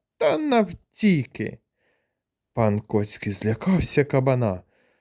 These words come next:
скочив на дерево та й подерся туди вверх, де ведмідь сидів. Ой, лишенько! Ведмідь, як побачив, що кіт лізе до нього, почав все вище і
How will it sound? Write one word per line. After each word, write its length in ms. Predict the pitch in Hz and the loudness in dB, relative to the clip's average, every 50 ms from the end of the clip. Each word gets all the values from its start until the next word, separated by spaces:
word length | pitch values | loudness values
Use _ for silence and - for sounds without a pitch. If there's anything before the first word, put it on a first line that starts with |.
| _ _ _ | _ _ _
скочив 680 | - - - - - - 254 247 - - - 202 175 160 | -8 -6 -4 -4 2 4 4 4 4 4 2 0 0 2
на 160 | 160 175 185 | 2 2 2
дерево 600 | 180 151 190 185 175 160 143 131 117 107 104 101 - _ _ _ _ _ _ _ _ _ _ | 2 4 4 4 6 4 4 2 0 -2 -4 -6 -8 _ _ _ _ _ _ _ _ _ _
та 140 | 226 226 | -6 -6
й 120 | 190 131 - _ _ - | -6 -6 -10 _ _ 2
подерся 920 | 190 190 180 147 135 127 131 180 175 165 151 135 131 - - - 151 139 | 4 4 4 2 0 2 4 6 6 6 4 2 -2 -4 -2 -2 -4 -2
туди 400 | - 160 156 143 139 143 131 117 | -2 -2 -2 0 2 2 2 2
вверх, 520 | 110 110 117 123 143 147 135 120 110 104 | 0 -4 -4 -2 0 2 2 2 0 -4
де 200 | 104 104 139 151 | 0 2 4 4
ведмідь 480 | 143 156 156 143 135 139 143 131 104 - | 6 4 2 0 0 -2 -2 -2 -2 -4
сидів. 600 | - - - 117 107 101 104 104 95 92 - _ _ _ _ _ _ - | -6 -4 -2 -2 -2 -2 -2 -4 -4 -4 -6 _ _ _ _ _ _ -10
Ой, 640 | 180 233 277 262 240 233 220 208 208 196 190 180 160 - | -8 -6 -6 -4 -4 -2 -2 0 0 0 -2 -4 -4 -4
лишенько! 1500 | - 143 170 185 190 202 208 196 180 165 147 - - - 156 156 147 143 - - 156 156 151 151 147 143 143 139 135 131 | 0 2 4 6 6 6 6 6 4 2 0 -2 -2 -2 -4 -4 -4 -6 -4 -2 0 2 2 2 2 2 2 0 0 -2
Ведмідь, 580 | 120 131 170 185 190 214 233 254 240 185 - - | -2 0 0 0 0 0 0 0 0 0 0 0
як 180 | 202 190 - | 0 -2 0
побачив, 760 | - - 185 185 170 208 262 311 269 233 226 - - 165 151 | 0 0 0 2 2 2 2 2 0 -2 -2 -4 -4 -4 -4
що 240 | - - - 214 226 | -6 -2 0 0 0
кіт 420 | 220 220 - 208 180 143 - - | -2 -2 -4 -4 -4 -4 -4 -6
лізе 420 | 170 175 185 180 165 143 131 139 135 | -4 -2 -2 0 0 0 2 2 2
до 200 | 127 135 160 170 | 2 2 2 2
нього, 520 | 170 160 156 139 117 110 104 101 101 110 - _ _ - _ _ _ _ | 4 4 4 2 2 2 0 -4 -6 -6 -10 _ _ -20 _ _ _ _
почав 340 | - 202 - - 254 254 | -4 -2 0 0 0 0
все 300 | 240 - - - - 254 | 0 -2 -4 -2 0 0
вище 960 | 254 220 202 190 190 226 254 262 247 240 233 220 202 190 - - - - - 226 | 0 0 0 0 2 4 6 6 6 6 6 4 4 2 -2 -6 -8 -6 -4 -2
і 240 | 247 240 240 226 | 0 0 0 -2